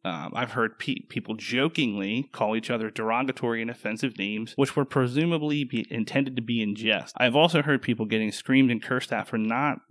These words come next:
completing assignments. I could definitely go on with other examples, but I think you get the point, okay? To me, I, I think, again, my, my opinion, I've heard every single one of those in the last twenty-five years in E M S. Um,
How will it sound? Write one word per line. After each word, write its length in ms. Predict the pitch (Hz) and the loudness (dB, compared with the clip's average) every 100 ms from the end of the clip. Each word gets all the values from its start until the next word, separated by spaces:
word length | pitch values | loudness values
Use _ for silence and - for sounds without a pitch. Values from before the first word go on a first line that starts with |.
| - | -8
completing 420 | 113 - 113 104 | -4 0 0 0
assignments. 640 | - 131 139 147 147 - - | -4 -2 0 2 0 -2 -6
I 100 | 110 | -4
could 120 | 110 | -2
definitely 320 | 110 123 - 113 | 0 0 0 -2
go 260 | 117 110 | 0 0
on 380 | 110 113 113 110 - | -2 -2 -4 -6 -8
with 160 | 104 | -2
other 180 | 113 110 | -2 -2
examples, 480 | 107 113 117 113 104 | -4 -2 -2 -2 -4
but 120 | 110 | -4
I 20 | |
think 400 | 101 - 135 131 | -6 2 2 4
you 100 | 127 | 0
get 220 | 113 98 | -2 -6
the 80 | - | -8
point, 560 | - - 175 123 92 - - | -8 -4 0 0 -2 -8 -6
okay? 540 | 101 - 110 160 170 - | -6 0 2 4 0 -4
To 100 | - | 2
me, 200 | 139 131 | 6 6
I, 340 | 107 98 95 - | 4 -2 -6 -8
I 100 | - - | -10 -4
think, 220 | 117 113 | -4 -2
again, 560 | 107 113 147 92 92 98 | -4 2 2 2 -2 -2
my, 260 | 107 104 - 101 | 0 0 0 -2
my 220 | 104 107 | -2 0
opinion, 460 | 143 123 120 135 151 _ - - - | 2 4 4 2 0 _ -12 -12 0
I've 160 | 131 131 | 2 4
heard 160 | 127 | 4
every 200 | 113 123 | 2 2
single 260 | 127 143 135 | 6 8 8
one 160 | 143 | 6
of 80 | 180 | 6
those 280 | 113 95 101 | 2 0 -2
in 200 | 107 110 - | 0 -2 0
the 80 | |
last 200 | 113 107 | 0 0
twenty-five 420 | - 113 107 107 107 | 0 0 2 0 0
years 220 | 107 101 | -2 -2
in 100 | 107 | -2
E 80 | 104 | 0
M 120 | 101 | 0
S. 420 | 104 95 - - - | 0 -2 -10 -14 -8
Um, 760 | 101 104 107 101 101 - - | -4 -2 -2 -4 -10 -18 -20